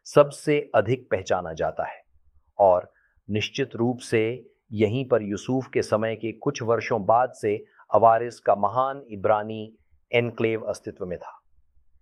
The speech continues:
एक भंडार शहर का मतलब केवल यह था कि यह एक क्षेत्रीय आपूर्ति डिपो और वितरण केंद्र था। इस मामले में ये शहर नागरिक आबादी और मिस्र की सेना दोनों की सेवा करते थे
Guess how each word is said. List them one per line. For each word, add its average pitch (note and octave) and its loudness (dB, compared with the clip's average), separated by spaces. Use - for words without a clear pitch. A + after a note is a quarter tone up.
एक C3+ 0
भंडार B2 4
शहर C#3+ -8
का C#3+ -2
मतलब C3 -2
केवल A2 0
यह C#3 -2
था F#2+ -2
कि A2+ -2
यह A2+ 0
एक B2+ -2
क्षेत्रीय D3 -2
आपूर्ति C3 -4
डिपो A#2 -4
और G#2+ 4
वितरण A2+ -4
केंद्र G2+ -6
था। - -12
इस B2 -4
मामले A#2+ 0
में F3 -6
ये A#2 0
शहर A#2+ -2
नागरिक A2+ -2
आबादी B2 -2
और A2 2
मिस्र A#2 -8
की A2 -16
सेना A#2 -6
दोनों G#2+ -4
की G#2+ -12
सेवा G2 -2
करते F2 -10
थे - -20